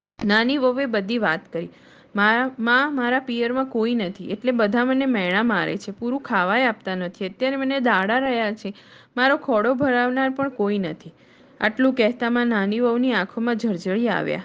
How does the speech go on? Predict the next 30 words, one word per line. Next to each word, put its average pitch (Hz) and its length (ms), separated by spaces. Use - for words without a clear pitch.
નાગણને 247 500
દયા 196 340
આવી. 175 400
નાગણ 214 440
ર-, 196 120
કહેવા 208 380
લાગી, 226 360
"ના 233 180
બેટી, 196 520
તું 262 140
રડીશ 247 440
નહીં. 190 300
આજથી 262 440
અમને 233 280
તારા 262 280
પિયરિયા 233 520
માનજે. 165 420
જ્યારે 226 360
તારો 240 280
ખોળો 226 320
ભરવાનો 220 420
થયા-, 226 300
થાય 220 220
ત્યારે 269 240
પેલા 277 320
રાફડા 226 420
પાસે 262 340
કંકોત્રી 220 580
મૂકી 208 340
જજે." 151 320